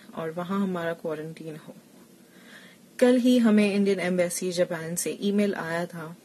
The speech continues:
कि वो request कर रहे हैं Indian government से कि वो एक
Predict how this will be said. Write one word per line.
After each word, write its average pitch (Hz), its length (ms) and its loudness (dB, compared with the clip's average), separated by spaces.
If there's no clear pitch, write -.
कि 180 220 -2
वो 185 220 2
request 220 440 0
कर 202 180 2
रहे 185 220 0
हैं 170 340 -10
Indian 180 300 -4
government 170 520 -6
से - 180 -8
कि 160 160 -12
वो - 160 -12
एक 170 160 -6